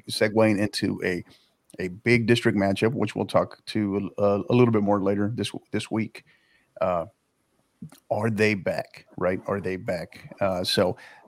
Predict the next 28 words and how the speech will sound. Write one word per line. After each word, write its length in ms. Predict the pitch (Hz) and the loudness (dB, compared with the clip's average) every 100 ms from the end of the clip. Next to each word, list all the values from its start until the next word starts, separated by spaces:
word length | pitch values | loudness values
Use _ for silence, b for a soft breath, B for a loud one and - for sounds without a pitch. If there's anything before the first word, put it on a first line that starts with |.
| - | 2
that's 220 | 104 - | 2 4
gonna 220 | 113 107 | 4 4
elude 260 | 101 110 107 | 4 0 2
some 120 | 117 | 4
of 60 | 110 | 4
those 140 | 104 | 2
questions 500 | - 110 98 117 104 | 2 0 2 2 2
as 120 | 104 | 2
well, 220 | 104 104 104 | 2 4 4
which 180 | 113 | 4
we'll 120 | 117 117 | 4 4
find 260 | 127 127 | 6 8
out 180 | 123 123 | 8 8
a 40 | |
little 160 | 123 123 | 6 6
bit 120 | 123 | 6
more 280 | 113 120 127 | 6 6 6
this, 240 | 110 151 - | 4 0 2
uh, 140 | 104 | 2
later 240 | 107 113 | 4 4
this 200 | 113 107 | 2 0
week 200 | 113 117 | -2 -2
in 200 | - 101 | -2 -4
a 120 | 101 95 | -2 -4
pivotal 360 | - 107 110 | -6 -4 -2
district 360 | 98 98 - 107 | -2 -4 -4 -4
matchup. 400 | 98 95 - - - | -2 -2 -2 -6 -6
So, 320 | - - - | -6 -4 -4